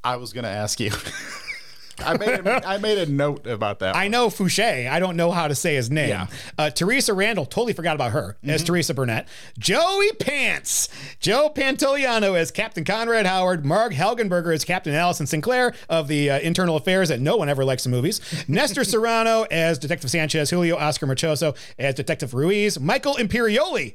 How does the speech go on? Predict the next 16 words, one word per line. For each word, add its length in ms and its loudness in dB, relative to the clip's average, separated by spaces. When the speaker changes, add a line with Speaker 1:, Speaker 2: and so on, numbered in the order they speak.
Speaker 2:
Sopranos' 640 0
own 360 2
Michael 280 0
Imperioli 460 2
as 140 0
JoJo. 560 0
And 240 2
Detroit 760 0
Pistons 500 0
nineteen 500 0
eighty-nine 460 0
and 100 0
nineteen 300 0
ninety 180 2
world 220 0
champions' 640 0